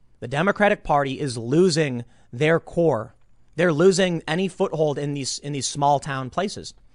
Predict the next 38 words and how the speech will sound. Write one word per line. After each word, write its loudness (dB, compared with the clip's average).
More 2
importantly, 0
the -4
Iron -4
Range -4
had -6
six -4
cities. -2
Their 2
mayors 0
endorsed -2
Donald -4
Trump. -6
What 2
that 2
says 0
to -2
me -4
is 0
that 2
the 0
heart 2
and -2
soul 2
of -2
this -4
country, -4
the, 4
the 4
heartland, 2
the, 0
you -2
know, -6
the -2
bulk 4
of 0
this -4
country, -4